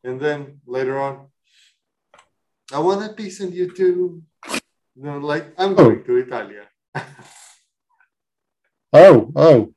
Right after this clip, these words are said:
Speaker 1: I did some nasty connection.
Speaker 2: <laughs> Man,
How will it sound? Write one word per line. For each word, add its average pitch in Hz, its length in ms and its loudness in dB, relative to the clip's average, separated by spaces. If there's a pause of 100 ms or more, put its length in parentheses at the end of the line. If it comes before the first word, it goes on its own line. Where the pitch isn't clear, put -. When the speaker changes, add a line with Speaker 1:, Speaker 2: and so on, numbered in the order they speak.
(220)
Speaker 1:
I 123 100 -6
did 143 260 -8
some 143 400 -10 (120)
nasty 147 480 -8
connection. 143 580 -10 (1080)
Speaker 2:
<laughs> - 0 - (2500)
Man, 143 520 -2